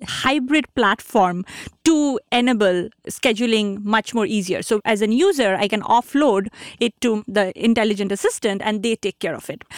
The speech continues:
So the user experience is really very much like how, say, you see our V Ps interact.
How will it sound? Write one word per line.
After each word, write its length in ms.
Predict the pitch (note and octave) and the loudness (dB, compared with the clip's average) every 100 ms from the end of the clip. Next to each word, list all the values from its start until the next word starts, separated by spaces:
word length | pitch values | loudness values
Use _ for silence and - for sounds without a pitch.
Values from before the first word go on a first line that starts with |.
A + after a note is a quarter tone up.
| - - | -10 -6
So 140 | - G4+ | -2 0
the 80 | |
user 320 | D#4 F4 A#4 C#5 | 2 2 2 0
experience 520 | A#4+ - F4 F4+ F#4 | -2 -2 -2 0 2
is 160 | E4+ B3 | 2 2
really 460 | C#4+ C#4+ C4+ C4+ - | 0 0 0 0 0
very 260 | B3+ D4+ D#4+ | -2 0 0
much 360 | C#4+ C#4 - - | 2 0 -2 0
like 480 | A3 A#3 A3+ A#3+ - | 2 4 2 -2 -6
how, 520 | - A#3 A3 A3 A3 | 0 2 4 2 -2
say, 480 | - A3+ A3 G#3+ G#3 | 0 0 2 2 0
you 160 | A3 A#3 | -2 -4
see 280 | - A#3+ G#3+ | -4 -2 0
our 140 | G#3 | 0
V 180 | G3+ G3+ | -2 -4
Ps 220 | G#3+ G3 | -6 -4
interact. 520 | G3+ F3+ - - - | -6 -6 -10 -12 -14